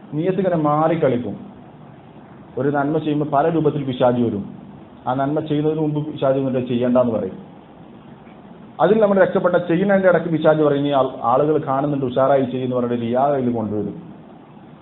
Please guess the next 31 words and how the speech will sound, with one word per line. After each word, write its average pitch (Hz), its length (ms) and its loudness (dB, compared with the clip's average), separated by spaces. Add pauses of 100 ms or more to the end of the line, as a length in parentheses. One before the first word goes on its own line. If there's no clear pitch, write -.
(100)
അപ്പോൾ 254 260 2
നമ്മൾ 240 200 4
പിശാചിനെ 202 420 6
മറികടന്നാൽ 180 600 4 (140)
ആ 175 240 2
അമൽ 202 180 2
കഴിഞ്ഞ 202 400 6
ശേഷം 208 140 0
പിശാച് 175 340 4
വരും, 156 480 2
"നീയൊക്കെ 156 240 -4
നല്ല 143 220 -2
അമൽ 139 220 -4
ചെയ്യുന്ന 151 220 0
ആളുകളാണ്, 131 320 2
ബാക്കിയുള്ളൊന്നും 135 480 -2
അമൽ 135 160 -4
ചെയ്യാത്ത 135 400 0 (340)
മഹാ 139 400 -2 (140)
വൃത്തികെട്ടവർ." 127 680 0 (240)
അപ്പൊ 120 140 -2
ആ 127 80 0
നിലയ്ക്ക് 131 360 -4 (580)
കിബിർ 160 240 4
നമ്മളെ 151 180 2
മനസ്സിൽ, 120 420 -2 (360)
"നമ്മളൊക്കെ 123 280 -2
നല്ല 120 220 0
ആൾക്കാർ, 117 240 -2
പോലൊക്കെ 117 260 -2
മോശം." 101 340 -8